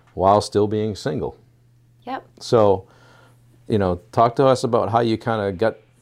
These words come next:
Speaker 1: started with, with that and what that looks like.
Speaker 2: So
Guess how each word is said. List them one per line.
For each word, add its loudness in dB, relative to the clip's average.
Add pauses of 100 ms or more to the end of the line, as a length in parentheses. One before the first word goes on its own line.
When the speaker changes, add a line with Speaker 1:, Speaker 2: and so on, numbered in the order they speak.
(160)
Speaker 1:
started 0
with, -4
with -6
that -2
and -16
what -14
that -6
looks -10
like. -10
Speaker 2:
So -8